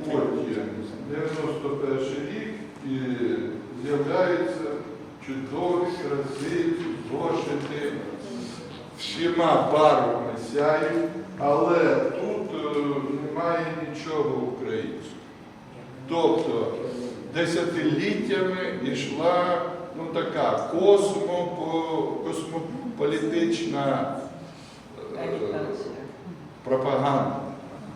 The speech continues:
Значить, космополіти безродні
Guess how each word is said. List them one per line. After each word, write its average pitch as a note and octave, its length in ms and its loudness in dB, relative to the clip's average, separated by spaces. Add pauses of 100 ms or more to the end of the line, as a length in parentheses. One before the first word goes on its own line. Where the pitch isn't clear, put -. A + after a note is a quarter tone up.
(680)
Значить, A2+ 220 -8
космополіти F3+ 1300 0 (340)
безродні E3+ 800 0